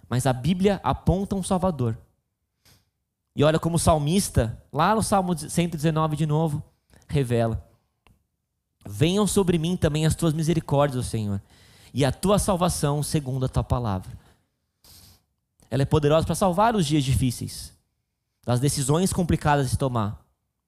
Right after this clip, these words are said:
mas principalmente pra nos oferecer a salvação que existe em Jesus Cristo. Porque ela oferece Jesus. Ela oferece salvação. A cruz de Cristo tá lá, não somente nos evangelhos, mas por cada página das, das Escrituras.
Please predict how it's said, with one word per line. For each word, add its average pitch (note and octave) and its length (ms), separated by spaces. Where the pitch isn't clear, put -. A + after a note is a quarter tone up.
mas A#2+ 180
principalmente D3 800
pra A#2 140
nos B2 80
oferecer C3 320
a B2+ 40
salvação C3 580
que D3 120
existe C3 520
em C#3 140
Jesus B2+ 320
Cristo. - 440
Porque - 180
ela B2+ 80
oferece B2 480
Jesus. A2+ 640
Ela A#2 100
oferece A#2 320
salvação. A#2 460
A A2 40
cruz D#3 280
de D3+ 80
Cristo A#2+ 340
tá C#3 160
lá, A#2+ 340
não D3 140
somente D3+ 280
nos C#3+ 80
evangelhos, A#2+ 640
mas A#2 200
por - 280
cada D3 300
página B2 380
das, A#2+ 140
das A#2 200
Escrituras. - 680